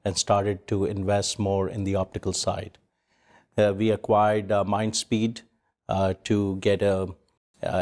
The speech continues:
extension and capability into sil-, silicon germanium, uh, technology, because we saw that it's going to be very important, especially in enterprise and data centers. Then we made a very transpo-, transformational move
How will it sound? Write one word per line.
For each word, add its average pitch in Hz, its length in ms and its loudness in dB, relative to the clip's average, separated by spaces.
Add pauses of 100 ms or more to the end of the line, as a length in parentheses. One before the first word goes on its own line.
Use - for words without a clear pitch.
(100)
extension 101 680 -2
and 95 160 -4
capability 98 600 -2
into 95 180 -6
sil-, 98 300 0
silicon 110 440 0
germanium, 107 680 0 (580)
uh, 92 220 0
technology, 98 680 -2
because 92 360 -2
we 101 100 -2
saw 101 360 2
that 95 420 -2 (420)
it's 95 160 -4
going 107 240 2
to 104 60 -2
be 98 160 -4
very 104 240 2
important, 95 540 -2
especially 98 420 -2
in 95 80 -2
enterprise 92 540 -2
and 92 120 -6
data 92 220 -2
centers. - 680 -6 (880)
Then 123 280 4
we 127 120 0
made 120 280 2
a 117 80 4
very 113 200 2
transpo-, 107 760 -2
transformational 107 960 0
move 101 560 -2